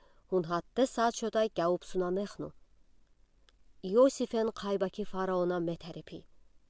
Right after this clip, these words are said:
Zut hə. Buxarcığın içinə abakestalı faraoni akinə bək gəupsuna. Şoal şaat cığalı. Faraonan al, iz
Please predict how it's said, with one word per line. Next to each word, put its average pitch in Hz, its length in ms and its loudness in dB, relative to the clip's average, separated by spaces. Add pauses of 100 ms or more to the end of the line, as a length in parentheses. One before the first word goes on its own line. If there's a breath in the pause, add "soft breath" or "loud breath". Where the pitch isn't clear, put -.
(400)
Zut 175 320 -2
hə. 180 240 -6 (840)
Buxarcığın 180 580 0 (140)
içinə 170 380 -2
abakestalı 170 640 -4
faraoni 175 580 0
akinə 165 320 -2
bək 165 240 -4
gəupsuna. 175 600 -2 (760)
Şoal 165 380 -4
şaat 165 440 -4
cığalı. 156 380 -6 (1000)
Faraonan 208 680 6
al, 202 260 2 (340 soft breath)
iz 202 200 0